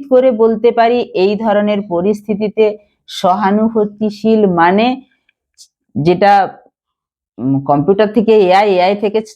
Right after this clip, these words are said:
আহ, শিক্ষককে মানে ম্যানুয়ালি ব্যাপারটা গেছে, সেখানে তোমাদের প্রতি অনেক বেশি উদার মনোভাবাপন্ন হবে। পরে চারের দাগে বলি, এটা সেমিস্টার সিস্টেমের প্রথম ধাপ। মনে রাখবে, এটা তোমাদের নতুন সেমিস্টার সিস্টেমের প্রথম বড় পরীক্ষাগুলোর একটা।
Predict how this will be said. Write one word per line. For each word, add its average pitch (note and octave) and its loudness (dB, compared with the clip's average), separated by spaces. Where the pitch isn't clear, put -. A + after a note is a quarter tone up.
আহ, D3 -4
শিক্ষককে G3+ -2
মানে D#3+ -4
ম্যানুয়ালি G3 2
ব্যাপারটা G3 0
গেছে, E3 -2
সেখানে F#3 -2
তোমাদের E3+ 0
প্রতি F3 -4
অনেক A3 2
বেশি - 0
উদার G3+ 2
মনোভাবাপন্ন C#3+ -4
হবে। C#3 -12
পরে B3 2
চারের A3 0
দাগে A3+ 0
বলি, F#3+ -4
এটা A3+ -2
সেমিস্টার A3+ -4
সিস্টেমের B3 -4
প্রথম E3+ -2
ধাপ। B2+ -12
মনে G3+ 4
রাখবে, A3 2
এটা F3 -2
তোমাদের E3+ -4
নতুন F#3 -2
সেমিস্টার F3+ -2
সিস্টেমের G3+ -4
প্রথম G3 0
বড় E3+ 2
পরীক্ষাগুলোর F3 0
একটা। G#3 0